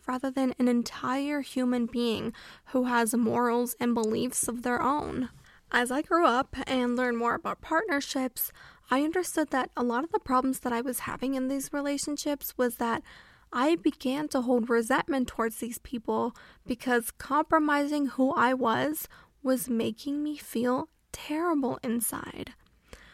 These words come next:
Though it was my decision to, for example, think of myself as not like the other girls and pretend that I was okay with his misogynist comments so that he would like me.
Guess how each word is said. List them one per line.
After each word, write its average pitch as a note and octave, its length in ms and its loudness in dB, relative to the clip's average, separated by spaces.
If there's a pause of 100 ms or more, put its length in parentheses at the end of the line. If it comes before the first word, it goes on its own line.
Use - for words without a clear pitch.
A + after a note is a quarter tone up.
(180)
Though C4 400 4
it C4 120 0
was A3+ 160 0
my A3+ 220 0
decision C#4 520 -2
to, A#3 400 0
for G#3+ 220 -4
example, G#3+ 640 -4 (460)
think C#4 420 0
of C4+ 100 4
myself C4+ 680 2
as A3+ 260 0
not G#3+ 540 0
like D4 220 -2
the D4+ 180 -4
other B3+ 300 0
girls B3 680 0 (100)
and A#3 180 -2
pretend A#3 440 0
that A#3+ 220 2
I A#3+ 160 2
was B3+ 260 -2
okay C4+ 720 0
with B3+ 220 0
his A#3+ 220 -4
misogynist A#3+ 840 -4
comments A#3+ 600 0 (340)
so - 160 -2
that A#3 160 -2
he - 140 -4
would C#4+ 200 -2
like D#4+ 480 0
me. C#4+ 640 2